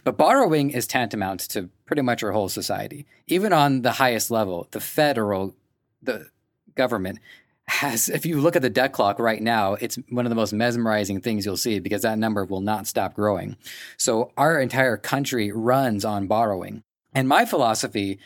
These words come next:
and I'd like to, you know, if you can poke a hole in it, feel free, but borrowing is trust. It's taking a loan out on our future productivity. The reason why I actually, it doesn't bother me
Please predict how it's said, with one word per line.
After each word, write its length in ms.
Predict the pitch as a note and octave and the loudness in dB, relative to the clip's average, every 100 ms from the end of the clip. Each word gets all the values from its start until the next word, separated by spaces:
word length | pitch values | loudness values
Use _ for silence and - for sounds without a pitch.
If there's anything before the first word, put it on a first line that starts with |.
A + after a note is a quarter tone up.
| - | -4
and 220 | A#2 A#2 | -2 0
I'd 80 | A#2 | 0
like 140 | C3 | -2
to, 80 | C3 | -2
you 320 | A#2+ A2 C#3 | -4 -6 -6
know, 120 | G#2 | -4
if 160 | G#2 A2 | -4 -4
you 80 | A2+ | -6
can 100 | G#2 | -4
poke 200 | A#2 G#2+ | -4 -2
a 60 | |
hole 200 | G#2 C3 | 0 0
in 80 | G#2+ | 0
it, 140 | G2 | -4
feel 180 | - G#2 | -6 -6
free, 240 | F#2 B2+ G2+ | -4 -4 -2
but 280 | G#2 G#2 - - - - _ _ _ | 0 -2 -6 -20 -20 -20 _ _ _
borrowing 500 | D3+ D#3 F3 D#3 C#3+ | 4 4 4 2 0
is 640 | C#3+ B2+ A#2 A2 G#2 - - - | 0 0 0 0 -2 -6 -10 -12
trust. 500 | - B2 E2+ - - | -4 -2 0 -4 -4
It's 180 | - - | -6 -2
taking 340 | C#3 C#3+ D#3 | -2 0 0
a 60 | C#3 | 0
loan 420 | A2+ A#2 A#2+ A#2+ | 0 0 0 -2
out 320 | G#2+ G#2 G#2 _ - | 0 0 -2 _ -4
on 120 | A2+ | -2
our 120 | G#2+ | -2
future 320 | - B2 B2 | -2 -4 -2
productivity. 800 | G2+ A2 G2+ F#2+ A2+ F#2+ - G#2 _ _ - | 0 0 0 -4 -8 -6 -10 -10 _ _ -12
The 80 | A#2 | -4
reason 260 | D#3+ D3 | -2 2
why 140 | C#3+ C3 | 2 2
I 120 | B2 | 2
actually, 360 | C3 C3+ C3 B2+ | 2 0 -2 -2
it 80 | |
doesn't 240 | C3 A2+ G2+ | -2 0 0
bother 360 | A#2+ C3+ G3+ | 2 2 2
me 280 | A#2 F#2+ - | -2 -4 -10